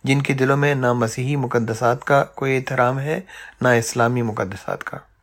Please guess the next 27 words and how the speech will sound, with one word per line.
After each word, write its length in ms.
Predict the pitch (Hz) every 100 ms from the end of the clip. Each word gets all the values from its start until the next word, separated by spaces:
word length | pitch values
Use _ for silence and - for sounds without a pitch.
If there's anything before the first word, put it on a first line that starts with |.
| _ _ _ _ _ _ _ - - - -
میں 100 | 151
آپ 300 | 156 151 160
کے 100 | 170
پیغام 420 | 160 151 139 151
کے 100 | 156
جواب 300 | 143 120 123
میں 220 | 143 143 143 - - -
اس 200 | 147 143
طویل 360 | - 135 139 151
مراسلے 580 | 123 120 117 - 143 147 - _ -
اور 100 | 139
اس 120 | 143
صاف 320 | - 143 127 -
گوئی 140 | 123
پر 180 | 135 135
معذرت 440 | 135 120 117 120 -
خواہ 180 | 127
ہوں، 260 | 139 131 127 - - - -
مگر 220 | 135 147
میں 200 | 143 131
آپ 280 | 127 131 -
کو 120 | -
بتانا 440 | 127 123 117 123 131 -
اپنا 260 | 127 -
فرض 260 | 120 135 131
سمجھتا 420 | - 117 113 127
تھا 240 | 127 -